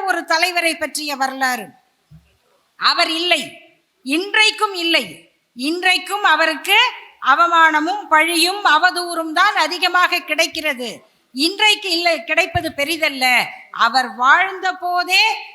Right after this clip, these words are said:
வீசப்பட்ட அத்தனை அவதூறு சேறுகளையும் துடைத்தெறிந்துவிட்டு அதற்கு பதிலே சொல்லாமல்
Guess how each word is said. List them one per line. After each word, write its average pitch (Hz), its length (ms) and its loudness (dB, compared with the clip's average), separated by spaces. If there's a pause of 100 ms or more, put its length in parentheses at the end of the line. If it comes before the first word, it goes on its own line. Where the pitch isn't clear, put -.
(180)
வீசப்பட்ட 349 760 0 (200)
அத்தனை 381 480 0 (100)
அவதூறு 320 600 -2
சேறுகளையும் 285 760 -2 (380)
துடைத்தெறிந்துவிட்டு 311 1080 -4 (840)
அதற்கு 247 500 -2
பதிலே 302 560 0
சொல்லாமல் 294 760 2